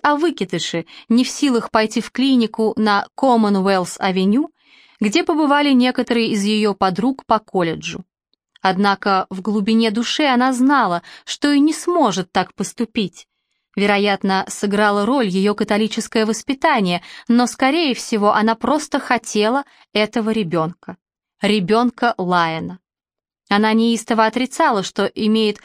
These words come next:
какое-то отношение к желанию вернуть его, тем не менее по-прежнему звонила ему, без конца представляя в Лайоне радикальную перемену, преображение характера. Но он не ответил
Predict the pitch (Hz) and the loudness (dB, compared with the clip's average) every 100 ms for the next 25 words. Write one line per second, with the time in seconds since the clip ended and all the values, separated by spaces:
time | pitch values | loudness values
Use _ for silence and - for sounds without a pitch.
0 | - - 214 220 214 214 233 233 - 277 | -12 -4 0 0 2 0 0 -2 0 0
1 | 190 185 185 208 208 196 196 190 190 190 | 0 0 0 2 2 2 0 0 0 0
2 | 226 277 277 - 190 175 165 - - - | 0 2 0 -2 -4 -2 -4 -6 -18 -8
3 | - 311 294 277 285 277 269 247 233 214 | 0 2 4 4 4 2 2 0 0 0
4 | 208 220 262 269 240 220 214 190 175 175 | 2 2 4 2 2 0 2 2 0 -2
5 | 185 196 220 - - - 214 226 254 247 | -2 -2 -2 -8 -18 -4 -4 -2 0 0
6 | - 320 285 269 - 240 226 269 269 214 | 0 -2 -2 -4 -2 0 2 2 2 0
7 | 233 254 247 240 233 - - 233 220 233 | 0 2 2 0 0 -6 -4 -2 0 -2
8 | 247 247 240 240 233 262 277 285 285 185 | 0 2 2 2 0 0 2 2 2 0
9 | 160 - _ _ 196 190 190 190 170 196 | -4 -8 _ _ 0 2 2 0 0 0
10 | 196 196 - 226 247 - - 160 - - | 0 0 0 2 0 -4 -10 -12 -12 -16
11 | _ _ _ _ _ _ 247 262 302 349 | _ _ _ _ _ _ 0 2 2 2
12 | 330 339 339 320 294 190 - 185 | 0 0 -4 -2 -2 -2 -4 -8